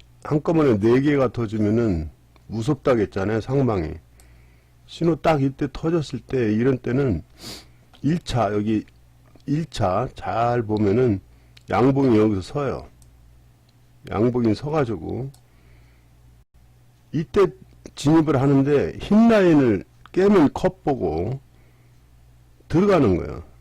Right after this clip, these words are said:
여기서 일 차 주는 거예요. 이 차, 여기 양봉이 딱 섰잖아요.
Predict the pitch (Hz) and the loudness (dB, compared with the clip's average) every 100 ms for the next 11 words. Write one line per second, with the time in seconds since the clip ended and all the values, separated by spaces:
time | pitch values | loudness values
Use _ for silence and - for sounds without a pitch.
0 | - 117 147 147 156 196 - 123 - 107 | -6 -4 0 2 2 0 -2 -2 0 2
1 | 98 85 71 80 - _ _ - - _ | 2 0 -4 -10 -16 _ _ -20 -20 _
2 | _ _ 139 185 - 127 101 104 156 - | _ _ -4 -4 -4 -2 0 -2 -4 -10
3 | _ _ _ _ _ _ _ _ _ _ | _ _ _ _ _ _ _ _ _ _
4 | _ _ - _ _ _ _ _ _ 110 | _ _ -20 _ _ _ _ _ _ -4
5 | 135 156 143 143 156 147 143 151 - 151 | -2 2 4 4 4 2 2 -2 -4 -8
6 | - 139 135 127 104 | -2 0 2 0 -2